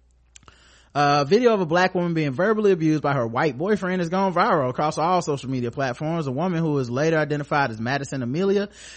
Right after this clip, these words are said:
is seen sitting on the sofa as her boyfriend attacks her for supporting Black Lives Matter movement and not President-elect Donald J. Trump. Uh,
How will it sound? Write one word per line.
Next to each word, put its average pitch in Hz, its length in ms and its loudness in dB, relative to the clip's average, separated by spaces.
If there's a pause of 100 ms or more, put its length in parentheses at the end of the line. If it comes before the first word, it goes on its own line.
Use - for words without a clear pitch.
(120)
is 180 220 2
seen 233 240 0
sitting 240 380 0
on 220 100 2
the 220 60 0
sofa 175 320 0
as 170 100 2
her 165 80 2
boyfriend 151 380 -2
attacks 175 340 -2
her 175 80 0
for 160 140 -10
supporting 156 340 -2
Black 143 220 -2
Lives 135 200 0
Matter 131 240 -2
movement 175 440 0
and 147 120 -4
not 143 200 0
President-elect 139 720 -2 (480)
Donald 226 380 2
J. 226 220 2
Trump. 254 520 0 (1400)
Uh, 127 720 -4